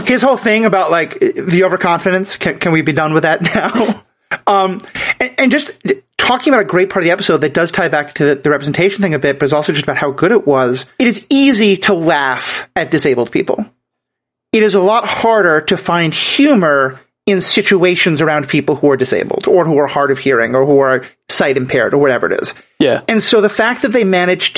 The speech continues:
Speaker 1: to have, sh-, you know, the two of them communicating was hilarious,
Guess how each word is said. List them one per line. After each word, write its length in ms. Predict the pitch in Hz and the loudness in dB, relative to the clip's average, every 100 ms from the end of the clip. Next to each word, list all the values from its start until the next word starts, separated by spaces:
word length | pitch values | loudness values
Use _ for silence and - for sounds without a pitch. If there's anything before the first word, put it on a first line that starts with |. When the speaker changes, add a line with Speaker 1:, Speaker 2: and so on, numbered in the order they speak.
| - - | -2 2
Speaker 1:
to 460 | 170 156 151 147 - _ _ _ _ _ _ _ _ _ - | 4 4 2 -2 -8 _ _ _ _ _ _ _ _ _ -4
have, 480 | - 240 285 294 - - | -2 0 -2 -4 -12 -8
sh-, 180 | - - | -4 -2
you 120 | 214 208 | 2 2
know, 140 | 185 - - | 0 -6 -6
the 80 | 220 | -4
two 320 | - - 302 | -2 2 2
of 80 | 294 | 2
them 180 | 269 220 | 0 0
communicating 760 | 202 196 339 359 - 170 170 | 0 2 2 2 0 0 2
was 120 | 196 | 0
hilarious, 920 | - 220 214 247 294 151 - - - | 2 0 2 2 2 -2 -4 -6 -4